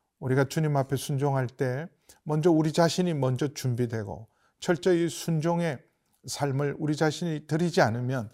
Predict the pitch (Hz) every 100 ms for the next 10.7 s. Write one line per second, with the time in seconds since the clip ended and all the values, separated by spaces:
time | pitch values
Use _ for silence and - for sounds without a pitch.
0 | _ _ _ - 165 135 123 147 151 _
1 | _ 127 131 131 143 135 127 _ _ -
2 | 120 123 139 127 127 113 - 123 113 _
3 | _ - 113 - 135 101 90 95 _ _
4 | _ - - 180 165 143 147 143 - _
5 | - 180 170 156 139 123 143 123 127 123
6 | - 139 - 147 120 135 117 107 107 101
7 | 101 101 _ _ _ - - 165 170 160
8 | 151 147 135 139 151 190 190 139 131 131
9 | 123 113 117 120 117 120 _ _ - -
10 | - 147 170 180 170 - 127